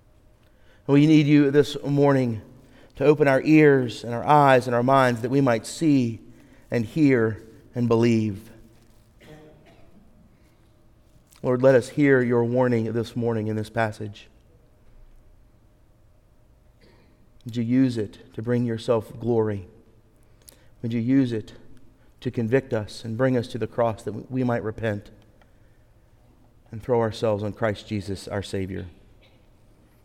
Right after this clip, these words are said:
in whose name we pray. Amen.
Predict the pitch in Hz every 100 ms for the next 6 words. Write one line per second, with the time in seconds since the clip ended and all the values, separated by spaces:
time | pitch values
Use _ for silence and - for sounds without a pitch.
0 | _ - 107 101 98 104 95 95 104 95
1 | - 92 95 - _ _ _ _ _ _
2 | _ _ _ _ _ _ - 104 92 87